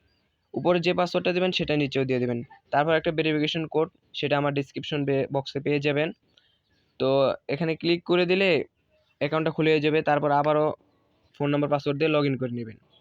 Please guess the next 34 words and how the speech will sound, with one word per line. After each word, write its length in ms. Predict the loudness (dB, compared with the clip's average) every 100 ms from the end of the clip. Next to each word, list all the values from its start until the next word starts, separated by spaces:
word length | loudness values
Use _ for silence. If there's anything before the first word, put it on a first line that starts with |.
| _ _ -14 -6
তো 60 | -2
বাস, 120 | 0 0
আপনাদের 280 | -2 0 0 0
অ্যাকাউন্ট 260 | 0 -2 0
খোলা 160 | 0 2
শেষ। 160 | 0 -2 -6 _ _ _ _ _ _ _ _ _ _ _ -2
তো 60 | 0 2
এখন 300 | 0 0 0 0
আপনারা 320 | 0 2 4 2 0 _ _ _ _ _ _ _ _ _ _ _ _ _ _ _ _ _ _ _ _ -4
ফোন 120 | 0
নাম্বার 180 | 2 4 2
অ্যাড 120 | 2 0
করবেন 220 | 0 0
কিভাবে? 280 | 0 0 0 -2
ফোন 100 | -2 -2
নাম্বারের 280 | 2 0 0
ক্লিক, 200 | -2 -4 -6 -18 -6
অ্যাড 180 | -4 -2
করার 240 | 0 2 2 0
জন্য 180 | 0 2 2
এই 60 | 2
যে 60 | 2 0
এখানে 180 | -2 -4
ক্লিক 160 | -4 -4
করে 120 | -2 -2
দিয়ে 120 | -2 -2
ফোন 80 | -2
নাম্বার 180 | 2 2
অ্যাড 120 | 0 -2
করে 140 | -2 -2
নেবেন। 200 | -2 -4 -6 _ _ _ _ _ _ _ _ _
তো 40 | -2
এখানে 180 | 0 2
একটি 160 | 0 0